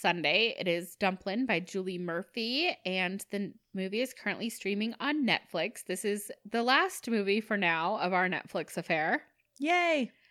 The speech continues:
Speaker 1: And we would love to hear from you. You can find us on our website at the litflixpodcast dot com. It has all the links. You can email us from there. You can find us on Facebook, Instagram, Twitter.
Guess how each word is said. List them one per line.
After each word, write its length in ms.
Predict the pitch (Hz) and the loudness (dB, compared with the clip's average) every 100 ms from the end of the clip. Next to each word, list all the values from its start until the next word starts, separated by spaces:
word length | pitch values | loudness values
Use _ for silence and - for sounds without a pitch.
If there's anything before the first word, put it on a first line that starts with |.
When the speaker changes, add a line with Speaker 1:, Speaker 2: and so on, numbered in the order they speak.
| _ _ - | _ _ -4
Speaker 1:
And 300 | 220 220 214 | 0 2 0
we 80 | 247 | -2
would 200 | 240 214 | -2 0
love 220 | 226 262 - | 4 4 2
to 120 | 330 | -2
hear 220 | 233 226 | 2 0
from 200 | 226 226 | 0 -2
you. 120 | 220 214 | 0 -2
You 160 | 208 | -4
can 140 | 220 220 | -4 0
find 240 | 220 226 | 0 0
us 120 | 240 | -2
on 100 | 247 | 0
our 120 | 254 | 2
website 560 | 226 185 - - 180 180 - | 2 0 -2 -2 -2 0 -2
at 140 | 180 | -4
the 100 | 180 | -4
litflixpodcast 1300 | 190 - 226 208 - - 180 175 - 180 190 - - - - | -4 -4 -6 -6 -8 -4 -2 -2 -2 -2 -4 -6 -18 -20 -4
dot 280 | 202 220 233 | 0 0 0
com. 340 | 202 190 190 196 | 0 0 0 -2
It 80 | |
has 200 | 185 196 - | -2 -2 0
all 160 | 202 | 0
the 120 | 202 | 2
links. 320 | 202 196 190 202 | 0 -2 -6 -10
You 80 | 185 | -10
can 200 | 185 - | -8 -2
email 300 | 277 269 247 | 0 2 2
us 580 | 240 233 - - - - _ | 0 -2 -6 -14 -16 -20 _
from 200 | 226 220 | -4 0
there. 320 | 214 220 214 | 2 2 2
You 160 | 214 190 | -2 -6
can 140 | 190 | -4
find 180 | 180 180 | -4 -4
us 100 | 180 | -8
on 100 | 175 | -8
Facebook, 480 | 226 247 - 233 220 | -4 -4 0 -2 -2
Instagram, 540 | 196 196 202 196 190 | -6 -6 -4 -2 -4
Twitter. 460 | - 196 175 180 | -6 -2 0 0